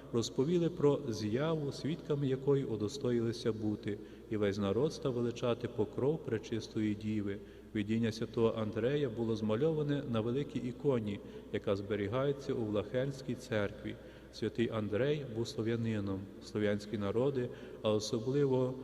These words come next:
наша земля, з великим богоміллям почитають покров Пресвятої Богоматері, якому на українській землі присвячено дуже багато церков.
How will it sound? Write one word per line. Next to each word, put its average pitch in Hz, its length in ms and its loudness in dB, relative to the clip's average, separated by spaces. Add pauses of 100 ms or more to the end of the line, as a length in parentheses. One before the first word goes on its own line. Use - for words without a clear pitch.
(200)
наша 113 320 2
земля, 113 500 2
з - 100 -6
великим 139 340 0
богоміллям 127 640 2
почитають 131 520 -4
покров 139 420 0
Пресвятої 131 640 0 (120)
Богоматері, 107 880 0 (640)
якому 151 560 2 (300)
на 110 140 0
українській 113 600 -2
землі 104 400 0
присвячено 117 680 0
дуже 151 300 -4
багато 120 400 -2
церков. 107 600 -2